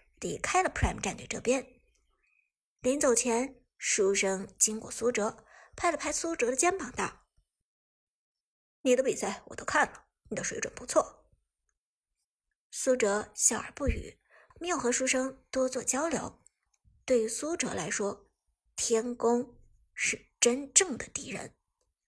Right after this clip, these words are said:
苏哲想击败神殿，主要是出于想证明自己实力这一点。神殿既然放弃了我，我就要让你后悔。但苏哲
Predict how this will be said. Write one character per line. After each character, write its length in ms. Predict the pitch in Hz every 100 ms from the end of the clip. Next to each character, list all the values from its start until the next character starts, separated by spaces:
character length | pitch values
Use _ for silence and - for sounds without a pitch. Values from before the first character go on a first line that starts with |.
| _ _ _ _ _ _ _ _ -
苏 340 | - - 240
哲 460 | 233 196 208 - _
想 240 | - - - -
击 160 | -
败 120 | -
神 220 | - - -
殿， 260 | 302 - - - -
主 140 | - 339
要 80 | 370
是 140 | 277
出 160 | - 311
于 300 | 254 277 -
想 260 | - 240 -
证 160 | 262
明 160 | 233 233
自 140 | 339
己 80 | 220
实 260 | - - -
力 220 | 349 349
这 140 | -
一 80 | -
点。 260 | - - - _ _ _ _ _ -
神 300 | - 208 202
殿 360 | 233 214 - _ _
既 160 | - 185
然 140 | -
放 240 | - 277 226
弃 140 | -
了 80 | -
我， 360 | - - _ _ _ -
我 80 | 240
就 160 | - 214
要 60 |
让 180 | 202 240
你 40 |
后 200 | - 381
悔。 560 | - - - 226 - _ _ _ _ _ _ _ _ _ _ _ -
但 380 | 247 226 - _ _ -
苏 460 | - - - 220 220
哲 460 | 233 190 185 -